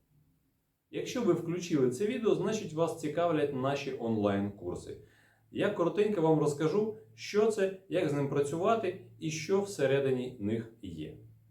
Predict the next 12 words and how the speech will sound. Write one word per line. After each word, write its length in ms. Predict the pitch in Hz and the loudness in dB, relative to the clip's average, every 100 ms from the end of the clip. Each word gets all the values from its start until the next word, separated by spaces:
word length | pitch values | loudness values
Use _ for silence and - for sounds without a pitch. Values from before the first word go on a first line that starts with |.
| _ _ - | _ _ -8
Якщо 360 | 175 196 302 247 | -4 -2 0 2
ви 100 | 151 | 2
керівник 500 | 160 160 185 208 - | 4 4 4 2 2
клінінгової 520 | 160 170 143 139 139 | 0 2 2 6 4
компанії 540 | 135 113 101 98 98 - | 4 0 2 2 0 0
або 300 | - 196 202 | 2 2 4
технолог, 720 | 175 - 110 101 107 113 - - _ | 2 -2 -2 0 0 -2 -6 -20 _
і 80 | 156 | -2
ви 100 | 208 | 2
витрачаєте 680 | 196 - 151 - 190 156 147 | 4 4 4 2 0 2 2
забагато 560 | 131 139 143 127 113 107 | 2 2 2 2 0 -4
часу 560 | 131 - 131 104 - | -6 -6 -4 -4 -6